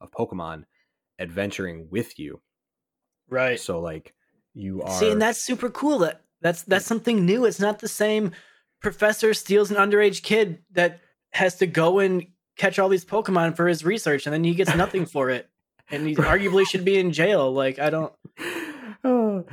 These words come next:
Speaker 1: kidnapping, child labor laws,
Speaker 2: Yeah.
Speaker 1: uh,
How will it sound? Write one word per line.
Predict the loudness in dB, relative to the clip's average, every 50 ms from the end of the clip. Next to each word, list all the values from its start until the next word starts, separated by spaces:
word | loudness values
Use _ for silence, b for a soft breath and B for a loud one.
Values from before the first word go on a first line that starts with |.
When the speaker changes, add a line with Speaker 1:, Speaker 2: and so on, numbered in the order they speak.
| -20 B B 0
Speaker 1:
kidnapping, | 2 2 2 4 4 2 2 2 2 0 0 0 -2 -6 -8 -14 _ _ b b b b _ _ _ -8
child | 4 6 6 8 8 8 10
labor | 10 10 10 10 8 6 8
laws, | 8 8 8 8 6 6 4 2 0 -6 -14 -4
Speaker 2:
Yeah. | 0 2 4 6 6 6 4 2 0 -4 -4
Speaker 1:
uh, | -2 0 2 2 2 2 0 -2